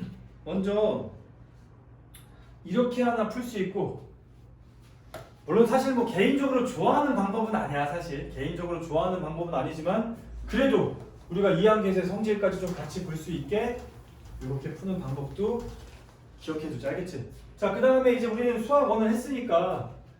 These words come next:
선생님이 지금 만약에 고등학교 이 학년 애들이 확률 통계를 먼저 배운 애들한테는 아직 등비수열을 안 배웠기 때문에 걔네들이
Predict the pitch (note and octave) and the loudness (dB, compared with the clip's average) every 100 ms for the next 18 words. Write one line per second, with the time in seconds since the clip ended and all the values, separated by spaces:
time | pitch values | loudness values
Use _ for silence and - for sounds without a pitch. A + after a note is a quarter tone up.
0 | - - - - C4+ D4+ D4 B3+ - A#3 | -20 -20 -20 -4 -2 0 -2 -2 0 2
1 | G3 G#3+ G#3 - G3+ A3+ A3+ A3+ F3+ E3 | 2 2 0 2 2 2 2 0 0 4
2 | A3+ A#3+ A3+ G#3 G3+ F#3 A#3 A#3+ A3 G#3+ | 6 6 6 4 2 0 0 0 -2 -2
3 | F#3+ C#3+ F3 A3 G#3+ G3+ F3+ F#3 F3+ F#3+ | -2 -4 -2 0 2 2 0 0 -2 -2
4 | A3 - - - - - - E3+ G3 - | -4 -6 -8 -18 -20 -20 -4 -2 -2 -2
5 | G3+ G#3+ G3+ F#3+ E3+ E3 F3+ F3 E3 D#3+ | -2 0 0 0 2 2 2 0 -4 -6
6 | C#3 D3 D3 F3 - | -6 -6 -4 -2 -2